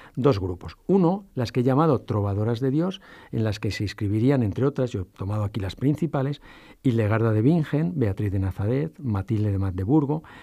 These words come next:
Jadewichen de Amberes, Margarita Porete y María de Francia. Estas mujeres desarrollaron su obra entre la Alta y la Plena Edad Media. En cuanto a la Baja Edad Media, he destacado dos mujeres que para mí son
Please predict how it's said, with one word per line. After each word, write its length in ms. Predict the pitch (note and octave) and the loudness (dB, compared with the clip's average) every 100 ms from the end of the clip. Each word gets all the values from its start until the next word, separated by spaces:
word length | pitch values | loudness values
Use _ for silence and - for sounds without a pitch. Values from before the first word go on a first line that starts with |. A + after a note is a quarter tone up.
| - | -10
Jadewichen 600 | - G#2 G#2 B2 B2 A2 | -2 2 4 4 2 0
de 60 | G#2+ | 2
Amberes, 460 | G#2 C#3+ D3+ D#3 - - | 2 4 2 0 -6 -10
Margarita 560 | A#2+ A2 G#2 B2 C#3 C#3+ | -2 0 2 2 0 0
Porete 420 | B2 A#2 A#2+ B2+ - | 0 0 -2 -8 -6
y 80 | B2+ | -2
María 280 | G2 G2 G2 | 0 0 -2
de 120 | D#2+ | -6
Francia. 420 | D#2+ E2 - - _ - - - | -10 -16 -18 -20 _ -20 -20 -20
Estas 220 | - F3 F#3+ | -4 0 2
mujeres 360 | E3+ F3 F3 | 2 0 0
desarrollaron 540 | C#3+ B2 G#2+ A2+ C#3+ D3+ | -2 -2 -2 0 0 0
su 140 | C3 | 0
obra 340 | B2+ D3 E3 - | 0 0 -4 -6
entre 260 | G2+ G#2 | -4 -4
la 120 | F#2+ | -2
Alta 360 | B2 D3 E3+ G3+ _ _ - - | -4 -4 -8 -12 _ _ -20 -6
y 100 | B2 | -2
la 160 | G#2+ | -2
Plena 300 | G#2 C3+ A2+ | 2 2 2
Edad 160 | F2+ D#2 | -2 -8
Media. 340 | E2 E2 - - - - - | -12 -14 -18 -20 -20 -20 -4
En 160 | B2+ | 0
cuanto 240 | A#2 B2 A2 | 2 2 2
a 40 | |
la 100 | G#2 | 0
Baja 240 | A2+ C#3+ F3+ | -2 0 0
Edad 160 | F3 | 0
Media, 400 | D#3 E3 D#3 E3+ | 0 0 0 -4
he 80 | - | -2
destacado 540 | B2+ C3 B2+ C3 C#3+ - | -2 -2 -4 -4 -4 -6
dos 280 | A2 - C3 | -2 0 0
mujeres 340 | G#2+ B2+ A#2+ | -2 -4 -6
que 100 | G2+ | -6
para 180 | G2 F#2+ | -6 -4
mí 140 | A2+ | -4
son 240 | - B2+ | -4 -6